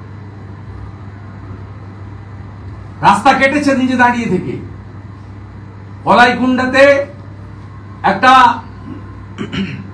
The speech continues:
ঘর তৈরি করেছিল, সেখানে ঝুলিয়ে ঝুলিয়ে ফ্যানে উপরের দিকে পা বেঁধে নিচে পেটাতো। মাহাতোদের,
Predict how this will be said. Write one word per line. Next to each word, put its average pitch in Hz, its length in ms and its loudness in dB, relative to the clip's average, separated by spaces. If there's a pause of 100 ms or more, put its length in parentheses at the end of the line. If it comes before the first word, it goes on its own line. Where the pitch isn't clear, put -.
ঘর 247 280 6
তৈরি 269 260 6
করেছিল, 240 640 4 (960)
সেখানে 254 760 4 (1160)
ঝুলিয়ে 226 480 6
ঝুলিয়ে 254 420 4
ফ্যানে 226 500 0 (340)
উপরের 202 360 4
দিকে 233 180 2
পা 202 280 6
বেঁধে 214 240 0
নিচে 220 280 0
পেটাতো। 214 560 -2 (840)
মাহাতোদের, 240 640 6